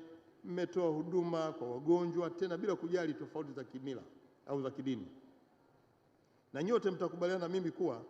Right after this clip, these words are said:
uhusiano kati ya serikali na madhehebu ya dini umekuwa ukiendelea kuimarika siku hadi siku,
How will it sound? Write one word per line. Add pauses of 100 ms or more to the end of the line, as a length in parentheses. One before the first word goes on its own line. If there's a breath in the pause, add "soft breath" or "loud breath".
(560)
uhusiano
kati
ya
serikali
na
madhehebu
ya
dini (1000)
umekuwa
ukiendelea
kuimarika
siku
hadi
siku,